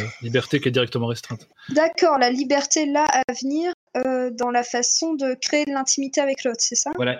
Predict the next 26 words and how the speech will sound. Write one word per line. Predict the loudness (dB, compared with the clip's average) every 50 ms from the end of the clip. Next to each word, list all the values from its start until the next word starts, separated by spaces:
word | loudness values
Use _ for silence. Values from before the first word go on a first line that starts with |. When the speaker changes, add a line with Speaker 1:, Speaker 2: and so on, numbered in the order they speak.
| -8
Speaker 3:
Et, | -12
et | -10 -8 -6 -2 0
est-ce | 0 0 0
que | 0 2
la, | 2 0 -2 -4 -14 -10
la, | -8 -6 -4 -2
la, | -2 -2
la, | -2 -2 -4 -6 -10 -8 -6 -6 -2
la | -2 -4
baisse | -2 0 0 0 0 -2 -6 -12 -16
de, | -14 -12 -12
enfin, | -12 -12 -12 -12
de, | -12 -12
de | -12 -14 -14 -14 -10
la | -8 -6
réduction | -4 -4 -4 -4 -6 -10 -8 -6 -6
de | -6
notre | -6 -6
degré | -8 -8 -8 -8 -8
de | -8
liberté | -8 -10 -10 -10 -12 -12 -12 -10 -8 -8 -8 -6 -4
Speaker 2:
Mhm. | -2 -2 -2 -2 -2 -4 -4 -6
Speaker 3:
a-t-elle | -8 -4 -2 -2 -2 0
un | -2 -2 -2
imp-, | -4 -6 -8 -12 -16
elle, | -20 -20 -20 -20 -18 -16 -16 -14